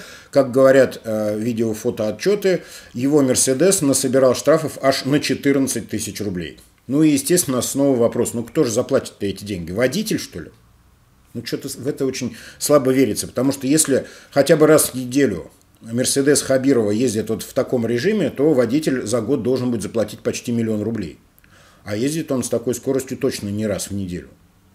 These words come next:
Соответственно, суммы там действительно астрономические. Кто платит эти деньги?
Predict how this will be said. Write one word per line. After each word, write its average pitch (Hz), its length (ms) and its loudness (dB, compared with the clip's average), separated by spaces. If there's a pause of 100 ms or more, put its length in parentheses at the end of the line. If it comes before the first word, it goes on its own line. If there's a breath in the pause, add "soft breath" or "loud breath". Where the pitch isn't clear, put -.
Соответственно, 117 460 -4
суммы 143 320 -2
там 120 220 -2
действительно 117 400 -4
астрономические. 110 760 -6
Кто - 220 -2
платит 147 380 0
эти 92 180 -10
деньги? 82 380 -16